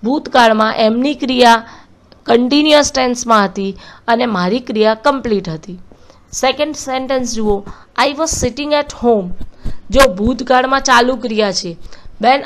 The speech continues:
I saw the news on T V." હું ઘરમાં બેસતો, બેસી રહ્યો હતો ત્યારે મેં ટી વીમાં ન્યૂઝ જોયા. "They were writing for us when we arrived."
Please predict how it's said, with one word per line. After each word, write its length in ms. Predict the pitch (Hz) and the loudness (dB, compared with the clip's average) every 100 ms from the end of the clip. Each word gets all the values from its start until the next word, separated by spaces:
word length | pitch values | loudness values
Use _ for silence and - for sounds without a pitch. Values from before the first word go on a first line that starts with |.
| - 226 | -4 0
I 160 | 247 277 | 0 -2
saw 600 | - - 240 240 262 262 | -6 -4 0 2 4 2
the 60 | |
news 400 | 240 220 226 190 | 0 0 -2 -4
on 280 | 196 180 185 | -6 -6 -10
T 100 | 175 | -12
V." 120 | 160 175 _ - - - - | -14 -20 _ -18 -16 -12 -4
હું 120 | 240 | -2
ઘરમાં 600 | 208 196 190 214 220 233 190 | 0 -2 -2 -2 -2 -4 -6
બેસતો, 580 | 196 190 - - 294 | -6 -6 -8 -6 -4
બેસી 500 | 254 220 214 208 269 | -2 -2 -2 -4 -6
રહ્યો 300 | 247 226 226 | -4 -2 -2
હતો 460 | 226 262 262 226 220 - - - - | -2 -2 0 0 0 -10 -20 -20 -6
ત્યારે 480 | 226 220 214 254 277 | -2 0 2 0 -2
મેં 180 | 254 | -6
ટી 260 | 247 226 202 | -8 -8 -8
વીમાં 460 | 214 214 196 190 202 _ - | -6 -6 -6 -6 -10 _ -10
ન્યૂઝ 380 | 175 175 190 175 | -10 -10 -14 -6
જોયા. 340 | 196 175 156 - _ - - _ - | -2 -2 -6 -18 _ -20 -20 _ 0
"They 120 | 233 | 2
were 680 | 262 185 226 247 254 262 262 226 | 2 0 2 2 2 2 -2 -2
writing 440 | 226 214 180 180 165 156 _ _ _ _ - | -2 -2 -6 -10 -10 -18 _ _ _ _ -2
for 140 | 226 | 0
us 280 | 247 226 180 156 - _ _ - | 2 2 -2 -6 -16 _ _ -6
when 220 | 185 180 | -4 -2
we 60 | 214 | 0
arrived." 460 | 262 285 277 214 | 2 6 6 4